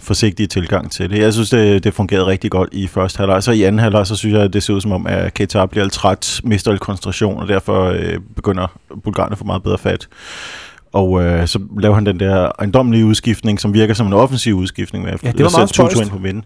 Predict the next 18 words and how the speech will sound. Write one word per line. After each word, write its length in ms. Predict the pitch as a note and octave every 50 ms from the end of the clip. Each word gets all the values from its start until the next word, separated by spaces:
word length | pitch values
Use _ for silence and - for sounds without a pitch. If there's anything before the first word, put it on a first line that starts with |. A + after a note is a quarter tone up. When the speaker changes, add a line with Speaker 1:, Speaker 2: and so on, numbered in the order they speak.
| _ - -
Speaker 2:
Ja. 100 | C#3 C#3+
Speaker 1:
Jeg 120 | D3+ C#3
tænker 200 | - D3 B2+ B2
bare, 160 | A#2 A#2+ A2+ A2
at 100 | G#2+ -
på 100 | - A#2
det 140 | A#2+ A#2+
tidspunkt, 400 | - - B2 - - A#2 A2 F#2
der, 180 | A2 G#2+ G#2 G2+
der 160 | F#2 - A#2
virker 220 | G2 G#2+ G#2+ G#2 G#2
det 100 | G2 -
som 100 | - G2
om, 180 | F#2 F2+ F#2+ - -
Ke-, 220 | A2 G2+ G2 - -
Keita 280 | - A2 G2+ - - G2
er 40 |
flad, 280 | F#2 - - F#2 F2 E2+